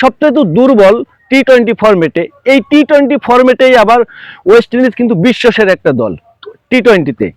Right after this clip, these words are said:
এই টি টোয়েন্টি ফরম্যাটে ওয়েস্ট ইন্ডিজে করলো বাংলাদেশ বাংলা ওয়াশ, এটাও কিন্তু দেখার মতন ছিল। যেটা প্রিয় ফরম্যাট সেটাই হারলো, হারলো,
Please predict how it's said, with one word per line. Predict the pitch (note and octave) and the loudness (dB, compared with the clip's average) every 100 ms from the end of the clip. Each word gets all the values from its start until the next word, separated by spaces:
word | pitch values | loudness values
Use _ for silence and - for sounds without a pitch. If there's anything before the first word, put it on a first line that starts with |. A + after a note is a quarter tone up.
| _ | _
এই | F3+ F#3 - | -4 -4 -2
টি | B3+ | -2
টোয়েন্টি | C4 B3 A#3 - | 0 0 0 -2
ফরম্যাটে | A3+ A#3 A#3+ C4 | 0 2 2 2
ওয়েস্ট | A3 A3+ - | 2 2 0
ইন্ডিজে | B3 A#3 A3+ | -2 0 0
করলো | A3 A3+ B3+ - C#3 | 0 2 0 0 -4
বাংলাদেশ | F3+ G3+ G3+ G#3+ - - _ _ | -2 0 0 0 -4 -10 _ _
বাংলা | - G3 G3+ D#3+ | -2 0 2 2
ওয়াশ, | A#2 G2+ F#2 - _ - | 0 -4 -8 -16 _ -2
এটাও | A#3 B3 G#3+ | 0 2 0
কিন্তু | A#3 G#3+ | 0 -2
দেখার | F#3 G3+ | -2 -2
মতন | F#3+ G3 F3 | -4 -4 -6
ছিল। | - D3+ C3+ | -4 -4 -2
যেটা | F#3 A#3 | -2 -2
প্রিয় | - A#3 D4 - | -4 -2 0 0
ফরম্যাট | C4 C4 B3 | 0 0 -2
সেটাই | - G#3+ A3 B3+ G3+ | -2 0 2 2 2
হারলো, | G#3+ G#3+ G3 - - - | 2 2 -2 -6 -14 -4
হারলো, | F3+ F#3+ | 0 0